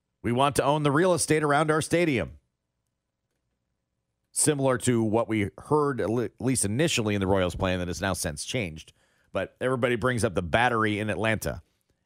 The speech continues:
And it's a ballpark with tons of development around it. Not probably dissimilar to maybe what the Patriots did a number of years with Patri-, Patriot Place. But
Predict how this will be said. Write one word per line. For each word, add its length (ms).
And 300
it's 140
a 40
ballpark 540
with 180
tons 260
of 60
development 400
around 260
it. 120
Not 180
probably 300
dissimilar 520
to 400
maybe 280
what 100
the 60
Patriots 460
did 140
a 40
number 180
of 80
years 180
with 100
Patri-, 300
Patriot 360
Place. 280
But 180